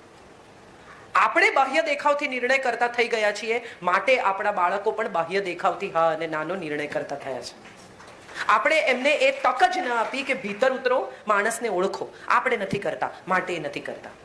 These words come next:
પસંદગી મેળામાં મા પણ ઇન્ફ્લુઅન્સ કરે દીકરીના ચોઇસને. "હેન્ડસમ છે, હં?"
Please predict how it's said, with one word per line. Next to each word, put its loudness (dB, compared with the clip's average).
પસંદગી 0
મેળામાં 2
મા 6
પણ 2
ઇન્ફ્લુઅન્સ -4
કરે -2
દીકરીના -2
ચોઇસને. 0
"હેન્ડસમ -2
છે, -4
હં?" -6